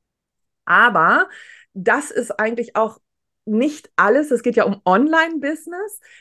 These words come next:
Die liebe Andrea hat sich irgendwann gesagt, "Ich gehe online." Und vielleicht war auch die Autoimmunerkrankung M S ein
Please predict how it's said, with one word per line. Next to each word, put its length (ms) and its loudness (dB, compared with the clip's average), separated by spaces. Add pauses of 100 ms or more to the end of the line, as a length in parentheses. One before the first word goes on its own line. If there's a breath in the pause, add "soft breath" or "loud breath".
Die 60 -10
liebe 180 0
Andrea 260 2
hat 120 2
sich 100 -6
irgendwann 280 -2
gesagt, 300 0 (140)
"Ich 240 -6
gehe 240 -2
online." 500 0 (340 soft breath)
Und 280 -4
vielleicht 580 0
war 300 2
auch 300 4 (120)
die 220 -8
Autoimmunerkrankung 1500 -2 (140)
M 300 0 (100)
S 480 -2 (800)
ein 560 -2